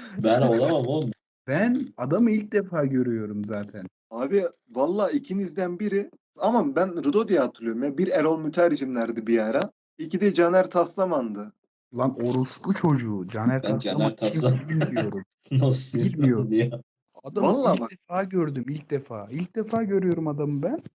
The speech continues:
Speaker 3: Abi bak, yeme beni, kurban olayım. <laughs>
Speaker 2: Lan yemin et. Al-, aa, Rif olayına döndü ha Mehmet.
Speaker 1: <laughs> Rızvan,
Speaker 3: Ne
Speaker 1: şimdi
Speaker 3: oluyor?
Speaker 1: beni anlıyor musun kanka?
Speaker 3: Abi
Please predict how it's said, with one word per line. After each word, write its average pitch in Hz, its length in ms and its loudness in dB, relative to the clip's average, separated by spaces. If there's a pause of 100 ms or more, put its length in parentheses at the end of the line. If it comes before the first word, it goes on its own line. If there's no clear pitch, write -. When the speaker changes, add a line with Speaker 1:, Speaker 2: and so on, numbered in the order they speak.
(680)
Speaker 3:
Abi 170 420 2
bak, 156 220 0
yeme 202 380 6
beni, 220 260 6
kurban 233 380 4
olayım. 262 320 6 (280)
<laughs> 156 320 0
Speaker 2:
Lan 151 220 2 (100)
yemin 165 280 6
et. 208 120 0 (200)
Al-, 151 180 -4 (460)
aa, 180 340 2
Rif 170 280 4
olayına 190 480 6
döndü 185 280 4
ha 190 460 0
Mehmet. 160 400 2 (420)
Speaker 1:
<laughs> - 320 2 (760)
Rızvan, 156 280 6
Speaker 3:
Ne 165 60 2
Speaker 1:
şimdi 170 120 2
Speaker 3:
oluyor? 151 200 2
Speaker 1:
beni 156 140 4
anlıyor 160 420 4
musun 113 280 -2
kanka? 120 340 -6
Speaker 3:
Abi - 120 -10